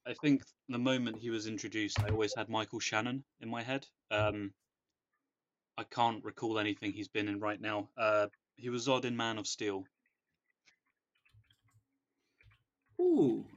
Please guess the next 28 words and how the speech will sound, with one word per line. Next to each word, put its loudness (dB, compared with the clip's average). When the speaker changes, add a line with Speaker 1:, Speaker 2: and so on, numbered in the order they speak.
Speaker 2:
okay. 0
Speaker 1:
Um, 0
Speaker 2:
Um, 0
Speaker 1:
slap -6
a -16
beard 2
on -2
him 0
and 0
he's -8
good -8
to -20
go. -2
But, -2
uh, 2
I 0
was 0
watching, 4
um, 2
Hot 0
Fuzz 2
<laughs> -8
a, 0
a -4
couple -4
of -6
days -2
ago, -4